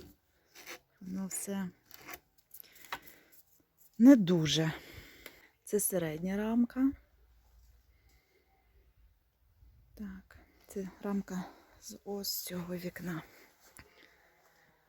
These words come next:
Ось. Тут так само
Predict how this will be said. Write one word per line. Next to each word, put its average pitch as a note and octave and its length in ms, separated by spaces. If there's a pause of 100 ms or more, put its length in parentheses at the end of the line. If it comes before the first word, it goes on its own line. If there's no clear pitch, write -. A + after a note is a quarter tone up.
(360)
Ось. - 520 (2000)
Тут B3 200
так A3 160
само F#3 480